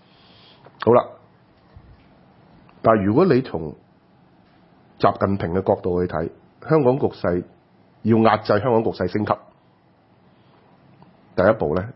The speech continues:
就係否決出動解放軍呢樣嘢先。琴日佳叔已經預告咗㗎啦，其實就係佢相信係唔會宣布出動解放軍。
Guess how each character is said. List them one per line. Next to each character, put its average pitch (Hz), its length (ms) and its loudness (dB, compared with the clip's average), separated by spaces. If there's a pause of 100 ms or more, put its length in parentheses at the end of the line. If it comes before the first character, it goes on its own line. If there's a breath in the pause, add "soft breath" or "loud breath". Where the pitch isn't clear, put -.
就 85 120 -4
係 82 80 -4
否 80 300 -4
決 - 180 -6
出 - 140 -6
動 82 140 -4
解 76 120 -4
放 71 180 -8
軍 78 120 -4
呢 78 100 -6
樣 67 80 -8 (160)
嘢 - 40 -14
先。 - 140 -14 (600 soft breath)
琴 82 240 0
日 98 160 2 (160)
佳 147 160 4
叔 147 240 0
已 107 60 -4
經 123 180 2
預 87 160 -6
告 92 180 -2
咗 85 180 -4
㗎 92 60 0
啦， 80 140 -2
其 - 80 -10
實 - 80 -14 (580 soft breath)
就 87 80 -4
係 76 100 -2 (240)
佢 95 120 0
相 110 180 2
信 87 140 -6
係 80 260 -8
唔 78 400 -8
會 85 180 -2 (220)
宣 104 240 0
布 82 100 -2
出 98 120 -4
動 80 120 -6
解 69 120 -6
放 76 180 -8
軍。 85 140 -4